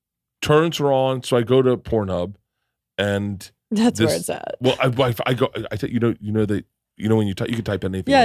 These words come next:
Speaker 1: like,
Speaker 2: yeah.
Speaker 1: uh, cream pie, pu-, uh,
Speaker 2: Yeah,
Speaker 1: pussy,
Speaker 2: yeah,
Speaker 1: this, this.
Speaker 2: yeah.
Speaker 1: Type in tutorial, nothing shows up.
Speaker 2: Yeah.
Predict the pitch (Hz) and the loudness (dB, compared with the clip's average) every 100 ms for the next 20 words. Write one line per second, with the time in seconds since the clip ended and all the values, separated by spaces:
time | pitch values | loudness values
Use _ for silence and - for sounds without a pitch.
0 | 214 170 196 - 92 90 - 131 104 92 | 2 -2 -6 -6 -4 -4 -2 -2 -2 -4
1 | - - - 107 214 190 175 92 110 - | -6 -6 -2 2 4 4 0 0 -2 0
2 | 104 80 190 _ _ _ - 135 165 147 | -2 -4 -10 _ _ _ -2 0 0 -2
3 | 123 131 135 147 139 120 101 117 107 95 | -2 2 4 4 2 -2 -2 -2 -4 -6
4 | 90 - - 175 | -6 -10 -4 -4